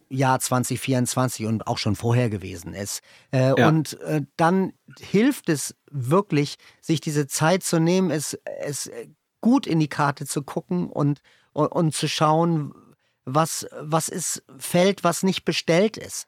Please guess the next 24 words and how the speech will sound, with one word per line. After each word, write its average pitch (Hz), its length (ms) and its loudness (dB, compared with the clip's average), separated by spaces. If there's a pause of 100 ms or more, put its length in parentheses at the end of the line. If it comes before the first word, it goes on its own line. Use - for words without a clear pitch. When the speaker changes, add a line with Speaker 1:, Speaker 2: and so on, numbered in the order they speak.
Speaker 1:
wo, 156 180 2
wo, 165 300 4
wo 160 240 0
nicht 180 340 2
eingetragen 143 720 2
ist, 120 180 -4
dass 127 60 0
es 123 180 -2
hier 147 140 2
noch 131 140 4
eine 123 140 0
Straße 127 420 0
gibt 127 180 -2
und 127 140 -2
da 123 160 2
noch 120 160 0
eine 127 260 0
und 120 160 -4
da 123 140 0
noch 117 180 -2
eine. 120 280 -4 (300)
Und 165 140 4
Speaker 2:
Mhm. - 60 4
Speaker 1:
das 214 240 4